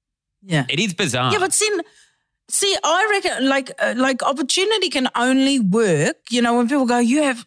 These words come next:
Speaker 1: so many opportunities." Opportunities only work when you're available.
Speaker 2: Yes.
Speaker 1: Like, opportunities present itself every day. Like,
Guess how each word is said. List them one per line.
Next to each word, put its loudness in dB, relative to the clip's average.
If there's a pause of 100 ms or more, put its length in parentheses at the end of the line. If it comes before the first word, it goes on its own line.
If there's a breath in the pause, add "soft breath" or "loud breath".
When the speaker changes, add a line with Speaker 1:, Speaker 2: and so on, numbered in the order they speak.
Speaker 1:
so 0
many 2
opportunities." 0
Opportunities 0
only 2
work 2
when 2
you're 2
available. -2 (180)
Speaker 2:
Yes. -4 (480)
Speaker 1:
Like, -2
opportunities 0
present 0
itself -2 (180)
every 0
day. -2 (180)
Like, -4